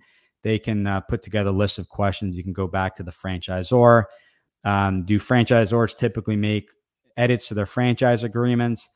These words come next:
I don't see that happening often, not to say it doesn't happen. So I think more of the intention is to give you a good sense or comfort level into the agreement themselves, but you do have that right to hire that franchise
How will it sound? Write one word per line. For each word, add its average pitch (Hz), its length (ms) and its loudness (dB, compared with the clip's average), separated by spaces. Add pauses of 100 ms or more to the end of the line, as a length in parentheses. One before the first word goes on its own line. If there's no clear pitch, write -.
(320)
I 110 100 -4
don't 123 200 0
see 127 160 0
that 117 160 2
happening 135 400 0
often, 135 560 0
not 113 220 -2
to 110 60 -8
say 110 240 -4
it 90 120 -6
doesn't 127 320 0
happen. 135 420 -4
So 107 400 -2 (380)
I 104 80 -6
think 113 160 -2
more 113 200 4
of 104 60 0
the 110 120 -2
intention 107 580 -6
is 104 340 -8
to 101 420 -6 (220)
give 110 160 0
you 107 240 0
a 98 400 -2 (560)
good 131 180 4
sense 123 440 -2
or 101 140 -2
comfort 117 440 -4
level 101 340 0
into 104 360 -8
the 101 200 -4
agreement 107 440 -2 (100)
themselves, 107 760 2
but 101 280 -2
you 107 200 0
do 110 160 4
have 107 260 2
that 120 160 -2
right 131 260 0
to 107 80 -8
hire 104 180 -2
that 107 200 -8
franchise 107 720 -2